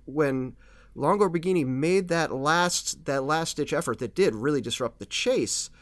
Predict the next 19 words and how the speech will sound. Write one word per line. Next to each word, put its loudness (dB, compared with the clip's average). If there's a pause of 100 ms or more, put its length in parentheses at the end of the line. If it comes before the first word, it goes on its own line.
(340)
it 2
seemed 2
to 2
me 2
that -4
the -2
gap -2
was -4
closable, -2
and -8
for -6
whatever -2
reason, -2
Kopecky -8
didn't -2
wanna -2
come -6
across. -10
I, -16